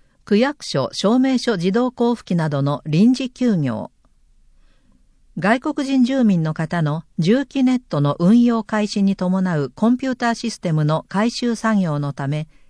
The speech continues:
窓口と証明書自動交付機を臨時休業します。七月六日土曜、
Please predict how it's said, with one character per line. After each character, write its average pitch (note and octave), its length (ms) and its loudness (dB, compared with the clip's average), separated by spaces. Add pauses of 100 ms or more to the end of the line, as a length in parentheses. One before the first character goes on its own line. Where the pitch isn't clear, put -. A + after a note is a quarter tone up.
(180)
窓 G3 320 2
口 A3 260 -4
と C#3+ 220 -6 (260)
証 C4 280 0
明 C4 180 0
書 A3+ 240 0
自 E3 180 -4
動 B3 260 -2
交 A#3 200 -2
付 - 100 -18
機 C#3 200 -6
を C#3+ 180 0
臨 A3 240 2
時 B3 160 -2
休 B3+ 220 2
業 C#3+ 200 0
し - 140 -10
ま B2+ 160 -6
す。 - 220 -20 (1400)
七 - 320 -6
月 C#4 320 -2
六 F3+ 160 2
日 A3 360 -4 (160)
土 E3 200 0
曜、 F#3+ 320 -6